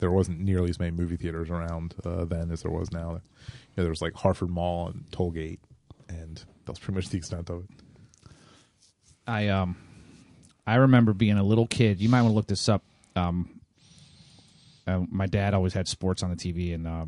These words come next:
Speaker 1: Okay.
Speaker 2: I remember being a little kid and seeing live, as it was happening, Ray Boom Boom Mancini fighting Dooku Kim, um, and he fucking kills him. Like, Dooku Kim dies.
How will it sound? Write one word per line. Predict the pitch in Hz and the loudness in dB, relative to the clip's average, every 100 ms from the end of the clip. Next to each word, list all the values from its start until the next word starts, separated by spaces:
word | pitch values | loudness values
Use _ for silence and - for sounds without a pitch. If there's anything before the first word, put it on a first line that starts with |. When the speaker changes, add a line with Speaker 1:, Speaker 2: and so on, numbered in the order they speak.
| 80 | -8
Speaker 1:
Okay. | - 92 | -4 -4
Speaker 2:
I | 92 | -2
remember | 120 160 | 2 4
being | 120 113 | 4 6
a | 107 | 6
little | 107 | 4
kid | - 123 | 6 4
and | 104 92 | 4 2
seeing | - 120 120 120 | 2 4 6 4
live, | 110 107 92 90 82 - _ _ - _ _ _ _ - | 4 4 4 2 -2 -12 _ _ -20 _ _ _ _ 0
as | 101 101 | 2 4
it | |
was | 110 95 | 4 4
happening, | 101 98 92 87 85 - _ - - - - - _ _ _ | 2 2 2 2 -2 -6 _ -20 -20 -20 -20 -20 _ _ _
Ray | 123 107 110 110 | 2 6 6 6
Boom | 113 110 | 6 6
Boom | 107 107 | 6 6
Mancini | 104 101 - 110 101 92 90 - _ _ _ _ _ _ _ - | 4 2 2 4 4 2 0 -6 _ _ _ _ _ _ _ -20
fighting | - 117 107 101 95 | 2 4 6 4 2
Dooku | - 120 123 - 123 | 6 6 6 6 6
Kim, | 113 127 104 87 - _ _ _ _ _ _ _ _ _ - - | 6 2 4 2 -4 _ _ _ _ _ _ _ _ _ -20 -8
um, | 90 87 85 85 - _ _ _ - _ _ _ _ _ _ - | -4 -2 -2 -4 -8 _ _ _ -20 _ _ _ _ _ _ 0
and | 113 110 | 2 4
he | 104 110 | 2 0
fucking | - 110 107 | 2 2 2
kills | 101 120 139 | 2 4 4
him. | 98 - _ _ _ | -2 -8 _ _ _
Like, | - - | -10 -10
Dooku | 110 117 117 123 | 4 4 4 2
Kim | 131 117 101 87 | 4 4 4 2
dies. | 101 92 80 67 - - | 2 2 -2 -6 -6 -8